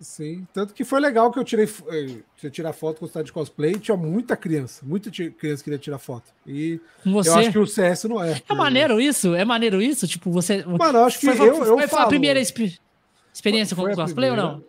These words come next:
Speaker 1: foi a primeira.
Speaker 2: Aham.
Speaker 1: Não, eu tinha ido em eventos já de cosplay,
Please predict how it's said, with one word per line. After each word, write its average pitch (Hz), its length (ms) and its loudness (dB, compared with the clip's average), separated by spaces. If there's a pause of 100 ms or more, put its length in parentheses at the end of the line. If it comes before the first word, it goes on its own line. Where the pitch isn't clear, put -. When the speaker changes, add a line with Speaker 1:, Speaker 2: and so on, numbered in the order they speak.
(260)
Speaker 1:
foi 165 260 -4
a 196 60 -2
primeira. 156 440 0
Speaker 2:
Aham. 226 240 -2 (100)
Speaker 1:
Não, 214 240 2
eu 160 40 -2
tinha 214 200 -4
ido 226 200 -8
em 247 60 -4
eventos 165 400 -10
já 139 140 -10
de 123 100 -20
cosplay, 139 560 -14